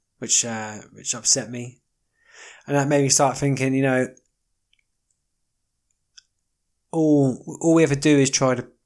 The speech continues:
perfect things or make things better for, for ourselves. But there's always something that's gonna go wrong. So you shouldn't really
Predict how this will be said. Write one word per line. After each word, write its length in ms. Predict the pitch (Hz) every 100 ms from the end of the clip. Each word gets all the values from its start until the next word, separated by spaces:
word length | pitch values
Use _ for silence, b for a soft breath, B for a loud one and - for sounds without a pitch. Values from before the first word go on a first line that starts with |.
| _ _ _
perfect 460 | - - 139 -
things 420 | - 135 123 120 117
or 120 | 117
make 200 | 127 120
things 240 | - 120
better 460 | - 131 101 117 101 _ _ _ _ _ _ _ _ _ _ _ _ _ _ _
for, 280 | - - 113 - -
for 240 | - 120
ourselves. 800 | 117 - 135 113 107 110 - - _ _ _ _ B B B B B -
But 80 | 117
there's 180 | 127
always 380 | 139 147 147 131
something 440 | - 139 113 131 127
that's 200 | 117 -
gonna 200 | 139 131
go 160 | 127
wrong. 420 | 123 127 117 92 _ _ _ _ _ _ _ _ _ _ _ _ _ _ _ _ _ _ _ _ _ _ _ B B B
So 140 | - 117
you 100 | 113
shouldn't 380 | - 151 127
really 580 | 135 143 135 127 113 -